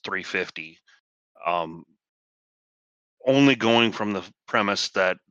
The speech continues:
we've already proven out that what we're doing works and it's quick and it gets, gets people playing, that as an idea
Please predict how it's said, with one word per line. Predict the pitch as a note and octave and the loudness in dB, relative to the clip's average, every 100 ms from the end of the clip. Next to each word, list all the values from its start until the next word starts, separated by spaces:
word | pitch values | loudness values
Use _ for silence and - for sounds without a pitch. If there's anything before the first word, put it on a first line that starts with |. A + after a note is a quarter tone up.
| _ G2+ | _ -6
we've | A2 G2+ | -2 2
already | G#2+ G2 | 2 2
proven | F#2 - G#2 F2 E2+ | -2 -6 -6 -6 -4
out | E2+ F#2 - E2+ | -4 -4 -8 _
that | F2+ F2 _ | -8 -8 _
what | _ F#2+ - | _ -20 -14
we're | F#2 | -14
doing | D#2+ G2+ G2+ F2 E2+ - _ _ _ _ _ | -8 -4 -4 -4 -8 -12 _ _ _ _ _
works | F#2+ G#2+ F#2+ - - - | 2 2 2 -2 -2 -2
and | F2+ | -6
it's | F2 - | -6 -8
quick | - G#2+ G2 - - _ _ _ _ _ | -4 0 0 -2 -12 _ _ _ _ _
and | F2 | -6
it | E2+ - | -6 -4
gets, | G2+ - - - - _ _ | -4 -2 -4 -6 -8 _ _
gets | - G2+ | -6 -4
people | - - G2 E2+ | -6 -10 -10 -12
playing, | - - E3+ F2+ E2+ - _ _ _ _ | -8 -2 0 0 -6 -12 _ _ _ _
that | - G2 F#2+ E2+ _ _ _ _ _ _ _ _ _ _ _ _ _ _ _ _ - | -2 2 2 -2 _ _ _ _ _ _ _ _ _ _ _ _ _ _ _ _ -2
as | A#2+ G#2+ | 0 2
an | A2 | 0
idea | F#2 F2 F2 D#2 | -2 -2 -2 -2